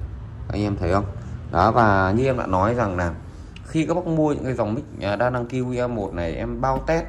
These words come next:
nhận hàng, kiểm tra, test hàng, so sánh được luôn nhá. Đấy, các bác có thể so sánh luôn. Đấy, nếu như hay thì các bác mới thanh toán, không hay trả lại em. Đấy là cam kết giữa em với toàn thể các bác. Đấy, bởi vì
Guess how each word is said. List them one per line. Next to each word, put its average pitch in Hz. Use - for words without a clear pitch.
nhận 123
hàng, 87
kiểm 82
tra, 117
test 143
hàng, 98
so 123
sánh 123
được 123
luôn 143
nhá. 170
Đấy, 92
các -
bác 156
có 151
thể 104
so 120
sánh 113
luôn. 160
Đấy, 110
nếu 120
như 151
hay 160
thì 120
các -
bác 147
mới 120
thanh 117
toán, 98
không 135
hay 131
trả -
lại 85
em. 214
Đấy 92
là 101
cam 120
kết 156
giữa 120
em 117
với 98
toàn 90
thể 80
các 87
bác. 110
Đấy, 90
bởi 87
vì 92